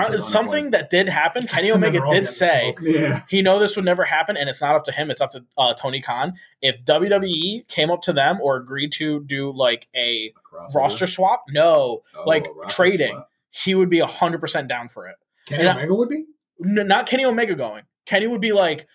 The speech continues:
Speaker 3: Oh,
Speaker 2: "We give you
Speaker 3: swap.
Speaker 2: X and you give us X." Like, he, 'cause he's, like, C E O or C O O
Speaker 3: They're
Speaker 2: of
Speaker 3: all, like, vice
Speaker 2: A E W.
Speaker 3: presidents and
Speaker 2: Yeah,
Speaker 3: shit.
Speaker 2: like, so he's never leaving A E W.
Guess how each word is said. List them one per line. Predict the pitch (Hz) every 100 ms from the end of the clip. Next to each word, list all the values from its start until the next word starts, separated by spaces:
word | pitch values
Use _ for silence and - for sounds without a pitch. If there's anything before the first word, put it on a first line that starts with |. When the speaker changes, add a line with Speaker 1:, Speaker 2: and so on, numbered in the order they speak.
| -
Speaker 3:
Oh, | 190
Speaker 2:
"We | 185 240
give | 196 247 196
you | 233
Speaker 3:
swap. | 208
Speaker 2:
X | 196 196 180
and | 170
you | 175
give | 156 139
us | 120 110
X." | 110 175
Like, | 175
he, | 226 262
'cause | 208 190
he's, | 277
like, | 349
C | - 240 196
E | 170
O | 156
or | 131
C | - 170
O | 139
O | 131 123 - _ -
Speaker 3:
They're | 208
Speaker 2:
of |
Speaker 3:
all, | 214
like, | 170 143
vice | 147 -
Speaker 2:
A |
E |
W. |
Speaker 3:
presidents | 139 123 123 127
and | 233
Speaker 2:
Yeah, | 156 113
Speaker 3:
shit. | 175
Speaker 2:
like, | 160
so | 196
he's | 175 254
never | 202 185 175
leaving | 156 143
A | 131
E |
W. | 117 110 101